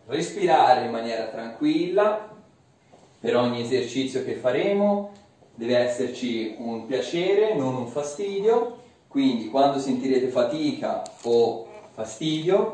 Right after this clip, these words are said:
potete fermarvi o, eh, ripe-, o non, o non continuare l'esercizio.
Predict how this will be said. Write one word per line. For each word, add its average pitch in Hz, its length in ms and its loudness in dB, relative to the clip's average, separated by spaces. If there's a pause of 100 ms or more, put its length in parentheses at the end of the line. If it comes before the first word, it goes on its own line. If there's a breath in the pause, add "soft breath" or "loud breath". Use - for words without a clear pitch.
potete 123 340 0
fermarvi 170 960 0 (720 soft breath)
o, - 680 4
eh, 123 680 0
ripe-, - 400 4
o 160 120 2
non, 190 260 0
o 170 160 0
non 185 160 -2
continuare 135 520 -2
l'esercizio. 117 960 -6